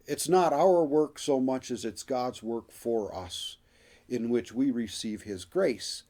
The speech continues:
Uh, that grace that brings the freedom for a Christian, uh, to perhaps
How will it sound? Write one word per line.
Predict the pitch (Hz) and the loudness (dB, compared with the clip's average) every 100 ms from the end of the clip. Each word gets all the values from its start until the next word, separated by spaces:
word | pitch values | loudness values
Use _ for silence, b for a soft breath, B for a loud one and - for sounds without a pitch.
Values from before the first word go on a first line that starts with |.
| b b b b - | b b b b -4
Uh, | 139 123 160 | -2 -2 0
that | 156 156 | 2 2
grace | - 185 185 180 | 4 6 6 4
that | 165 156 | -2 0
brings | 170 170 160 | 2 2 0
the | 143 | -6
freedom | 131 - 165 151 143 120 _ b b | -8 0 2 2 0 -2 _ b b
for | _ 139 120 | _ 0 0
a | 110 | -2
Christian, | - 120 - - 104 92 b b b b - | -6 -6 -6 -8 -8 -10 b b b b -10
uh, | 113 98 95 95 _ _ _ _ _ _ _ _ _ - | -6 -6 -8 -12 _ _ _ _ _ _ _ _ _ -4
to | 160 | 0
perhaps | 165 147 175 208 - - - | 2 0 2 2 2 -12 -12